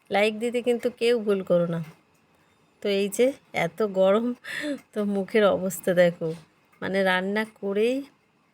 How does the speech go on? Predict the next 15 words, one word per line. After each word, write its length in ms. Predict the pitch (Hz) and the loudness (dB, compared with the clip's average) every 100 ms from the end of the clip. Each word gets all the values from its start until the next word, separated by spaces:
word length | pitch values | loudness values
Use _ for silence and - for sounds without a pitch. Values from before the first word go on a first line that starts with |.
| _ _ _ _ _ | _ _ _ _ _
আমি 280 | - 185 202 220 | -6 -4 -2 -2
আর 80 | 208 190 | 0 -2
নন্দিনীর 400 | 185 180 196 196 180 | -2 -4 -4 -2 -2
বাবা 180 | 175 214 | -2 -4
খেতে 240 | - 180 180 170 | -6 -6 -4 -4
বসে 220 | 170 170 | -4 -4
গেছি। 260 | 180 165 - 190 _ _ _ _ _ _ _ _ _ _ _ _ _ _ _ _ _ _ - _ _ _ _ _ _ | -4 -8 -14 -18 _ _ _ _ _ _ _ _ _ _ _ _ _ _ _ _ _ _ -20 _ _ _ _ _ _
তো 100 | 240 226 247 - _ _ 202 | 2 2 0 -10 _ _ -4
এখন 280 | 190 - 214 226 262 - _ 208 | -4 0 0 0 -2 -14 _ -4
হচ্ছে 420 | 202 - - 233 262 - - - - _ _ _ _ | -4 -4 0 2 2 -4 -20 -18 -20 _ _ _ _
দুপুরের 540 | 196 202 196 208 214 208 190 | -4 -4 -2 0 2 2 0
লাঞ্চ, 320 | 180 185 226 - - _ _ _ | 0 0 -2 -6 -12 _ _ _
সানডেতে 680 | - 202 180 180 196 - 214 208 | -2 2 2 0 -2 0 -2 0
এটাই। 260 | 180 190 208 233 _ _ _ _ _ _ _ _ _ _ _ | 2 2 2 -2 _ _ _ _ _ _ _ _ _ _ _
আর 300 | 170 170 175 | -6 -2 -2